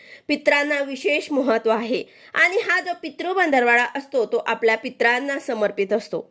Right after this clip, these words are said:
जर पितृ आपल्यावर ते प्रसन्न असतील, आपल्याला आशीर्वाद देऊन जातील, तसेच आपल्याला या पितृ पंधरवाड्यामध्ये आपल्याकडनं आपल्या पित्रांच्या तिथीला त्यांचे श्राद्ध कर्म, तर्पण विधी,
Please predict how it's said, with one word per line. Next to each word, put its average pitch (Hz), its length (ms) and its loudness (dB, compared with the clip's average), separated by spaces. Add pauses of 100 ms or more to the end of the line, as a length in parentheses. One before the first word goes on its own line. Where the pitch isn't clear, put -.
जर 196 140 4
पितृ 240 360 -2
आपल्यावर 247 440 2
ते 233 140 2
प्रसन्न 254 460 2
असतील, 277 320 2
आपल्याला 247 580 -2
आशीर्वाद 262 600 0
देऊन 277 280 -4
जातील, 262 340 0 (400)
तसेच 359 400 4
आपल्याला 294 380 -2
या 285 140 2
पितृ 294 340 -10
पंधरवाड्यामध्ये 247 920 4
आपल्याकडनं 226 600 0
आपल्या 220 280 0
पित्रांच्या 247 640 0
तिथीला 269 560 4
त्यांचे 226 360 -2
श्राद्ध 233 380 0
कर्म, 277 400 0 (120)
तर्पण 262 420 2
विधी, 269 280 -2